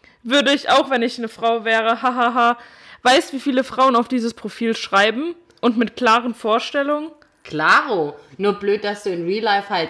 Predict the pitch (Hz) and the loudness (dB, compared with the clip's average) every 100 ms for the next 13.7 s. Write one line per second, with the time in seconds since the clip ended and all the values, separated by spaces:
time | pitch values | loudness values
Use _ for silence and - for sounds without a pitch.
0 | - 202 202 - 208 202 190 262 320 185 | -6 -8 -8 -6 -4 -4 -6 -6 -6 -6
1 | 143 139 - 185 175 220 330 262 208 180 | -6 -8 -6 -2 2 4 4 4 4 4
2 | 175 156 139 - - _ _ _ _ _ | 4 2 -2 -6 -18 _ _ _ _ _
3 | _ _ _ _ 202 170 214 220 240 247 | _ _ _ _ -12 -4 0 0 0 0
4 | 269 262 277 277 262 269 262 247 220 233 | 0 0 -2 0 0 -2 -2 -2 0 0
5 | 226 202 233 240 240 220 - - 208 202 | 0 0 0 0 -8 -6 -2 0 0 -2
6 | 208 190 196 190 185 190 - _ _ _ | -4 -6 -8 -6 -6 -6 -12 _ _ _
7 | _ _ _ _ - 190 208 208 233 214 | _ _ _ _ -4 0 0 2 0 2
8 | 233 302 302 214 165 185 220 - - 180 | 0 0 -4 -6 -6 2 2 4 -2 -2
9 | 185 165 - 151 147 - 147 156 151 160 | -2 -2 -4 -4 -4 -8 -8 -8 -6 -6
10 | 147 180 233 427 - _ _ _ _ _ | -4 -2 -2 -4 -10 _ _ _ _ _
11 | - 208 226 202 226 196 226 220 208 214 | -6 0 0 4 2 4 2 2 0 0
12 | 220 285 240 226 226 - - - - 214 | 0 0 0 0 -2 -6 -20 -20 -12 -4
13 | 226 247 262 226 220 233 | 0 2 2 4 4 2